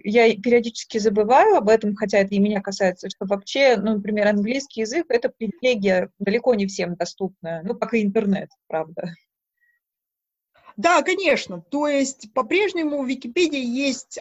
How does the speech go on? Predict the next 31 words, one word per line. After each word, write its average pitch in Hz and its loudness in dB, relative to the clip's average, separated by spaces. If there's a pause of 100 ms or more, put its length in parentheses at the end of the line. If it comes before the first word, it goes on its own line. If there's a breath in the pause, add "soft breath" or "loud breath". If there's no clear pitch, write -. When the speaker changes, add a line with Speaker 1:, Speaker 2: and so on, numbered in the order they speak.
Speaker 2:
английская 240 -2
Вики-, 302 -8
Википедия 240 -6
на 247 -2
английском 240 -4
языке, 190 -6 (560)
которую 226 -6 (500 loud breath)
пишут, 254 -4 (140)
э, 202 0
люди, 277 -4
которые 226 -4
владеют 226 0
английским 165 -12
языком. 175 -18 (160)
И 220 -10
это 202 -6
не, 220 -4
не 220 -6
обязательно 220 -4
уже 202 -6
англичане, 247 -6
то - -10
есть, - -8
э, 196 -2 (800 soft breath)
статьи, 233 -4
скажем, 214 -4
о 196 -2
Польше 320 -2
будут 240 -8
написаны 240 -6
поляками, 240 -4